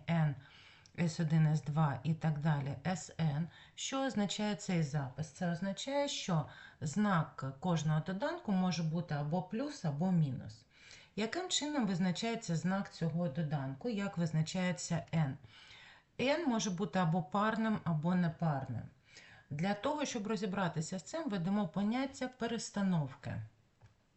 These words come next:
Розглянемо n різних натуральних чисел,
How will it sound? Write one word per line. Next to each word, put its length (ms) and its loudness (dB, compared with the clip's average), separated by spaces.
Розглянемо 720 0
n 340 2
різних 600 0
натуральних 640 0
чисел, 400 -4